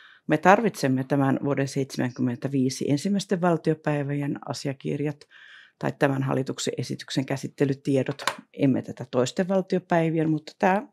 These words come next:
avuliaasti, avuliaasti tuo sitten kummakin kuitenkin. No niin, klikataan tämä auki. Ja mitä me saadaan täältä käsittelytiedoista? Me saadaan täältä hallituksen esityksen nimi.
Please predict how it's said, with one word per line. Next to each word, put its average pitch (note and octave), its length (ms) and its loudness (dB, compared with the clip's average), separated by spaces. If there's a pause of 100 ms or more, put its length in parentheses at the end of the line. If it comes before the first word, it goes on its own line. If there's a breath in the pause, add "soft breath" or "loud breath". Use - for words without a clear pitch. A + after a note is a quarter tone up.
(140)
avuliaasti, F3 680 4
avuliaasti D#3+ 640 -2
tuo C3+ 180 0
sitten - 300 -14
kummakin - 480 -6
kuitenkin. - 440 -16 (340 soft breath)
No - 40 -6
niin, F#3 140 -2
klikataan D3+ 500 -2
tämä F3 240 0
auki. D3+ 500 -4 (840 soft breath)
Ja F#3+ 100 4
mitä C4+ 180 6
me F3+ 80 2
saadaan C#3+ 380 2
täältä - 260 -6
käsittelytiedoista? - 1120 -4 (1300 loud breath)
Me D3+ 60 -2
saadaan F3+ 400 4
täältä C3 260 -6
hallituksen D3+ 640 2
esityksen C3+ 640 -4
nimi. G3 380 6